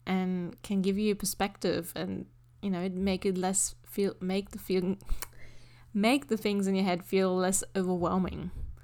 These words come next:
And also, vulnerability fosters understanding and support.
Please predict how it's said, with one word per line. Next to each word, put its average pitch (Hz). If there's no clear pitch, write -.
And 220
also, 226
vulnerability 196
fosters 196
understanding 208
and 180
support. -